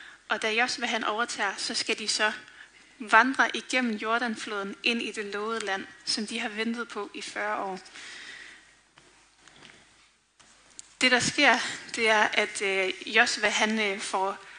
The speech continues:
nogle, øh, hvad hedder det, instruktioner fra Gud, og, hvad hedder det, præsterne, de går med pagtens ark ind i floden. Vandet, det stopper, og de kan passere igennem. Det er et kæmpe mirakel.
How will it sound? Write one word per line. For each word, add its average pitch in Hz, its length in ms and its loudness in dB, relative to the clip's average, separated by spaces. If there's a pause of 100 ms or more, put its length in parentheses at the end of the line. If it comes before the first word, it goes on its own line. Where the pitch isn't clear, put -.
(280)
nogle, 208 320 0
øh, 196 380 -2 (300)
hvad - 120 -6
hedder - 200 2
det, - 120 -4
instruktioner 254 580 2
fra 220 120 -2
Gud, 339 360 2 (480)
og, 214 320 2 (720)
hvad 220 100 -4
hedder 220 200 4
det, 226 200 -2 (240)
præsterne, 226 580 4 (460)
de 240 80 2
går 226 400 4 (160)
med 220 120 0
pagtens 240 460 2
ark 208 340 4
ind 240 180 2
i 214 40 0
floden. 208 600 -4
Vandet, 226 480 0
det 208 180 -2 (280)
stopper, 262 460 8 (380)
og 233 120 -2
de 220 80 -6
kan 254 140 -2
passere 214 440 -2
igennem. 202 340 -2
Det - 80 -6
er 233 100 4
et - 60 -4 (200)
kæmpe 311 240 8
mirakel. - 460 2